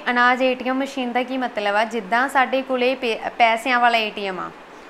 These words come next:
ਉਹਦੇ ਵਿੱਚ ਅਸੀਂ ਇੱਕ ਕਾਰਡ ਪਾਉਂਦੇ ਹਾਂ ਤਾਂ ਸਾਨੂੰ ਪੈਸੇ receive ਹੁੰਦੇ ਆ, ਅਸੀਂ password ਦੱਸਦੇ ਹਾਂ। ਇੱਦਾਂ ਹੀ ਇਸ ਏ ਟੀ ਐਮ ਦੇ ਵਿੱਚ, ਅ, ਲਾਭਪਾਤਰੀ ਵੱਲੋਂ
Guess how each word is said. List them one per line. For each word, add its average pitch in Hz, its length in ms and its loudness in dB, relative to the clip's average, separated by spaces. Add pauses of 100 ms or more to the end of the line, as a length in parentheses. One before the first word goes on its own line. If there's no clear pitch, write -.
ਉਹਦੇ 214 220 0
ਵਿੱਚ 269 260 -2
ਅਸੀਂ 254 200 -4
ਇੱਕ 247 120 -4
ਕਾਰਡ 240 340 4
ਪਾਉਂਦੇ 240 320 0
ਹਾਂ 277 60 -2
ਤਾਂ 294 80 -2
ਸਾਨੂੰ 262 260 -2
ਪੈਸੇ 262 300 2
receive 262 300 -2
ਹੁੰਦੇ 262 260 0
ਆ, 302 60 0
ਅਸੀਂ 302 160 -6
password 247 440 2
ਦੱਸਦੇ 269 400 -2
ਹਾਂ। 240 80 -8 (420)
ਇੱਦਾਂ 247 420 2
ਹੀ 311 280 -2
ਇਸ 254 460 -2
ਏ 277 140 4
ਟੀ 262 120 -4
ਐਮ 262 140 0
ਦੇ 269 140 4
ਵਿੱਚ, 214 300 -4
ਅ, 220 220 2
ਲਾਭਪਾਤਰੀ 254 760 2
ਵੱਲੋਂ 233 400 0